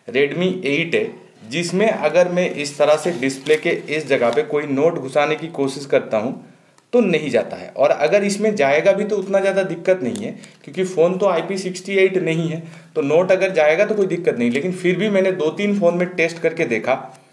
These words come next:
यहाँ पे display के अंदर किसी भी हालत में आपका, चाहे वो पतला कागज़ हो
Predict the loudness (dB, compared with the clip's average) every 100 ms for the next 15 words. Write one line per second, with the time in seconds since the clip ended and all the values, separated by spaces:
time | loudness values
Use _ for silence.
0 | _ _ -4 -2 0 0 0 0 -6 -2
1 | 0 0 -2 -2 2 2 2 -6 -16 _
2 | -14 -6 -2 0 2 0 0 0 -2 0
3 | 0 0 0 0 0 0 0 0 2 2
4 | 2 0 -6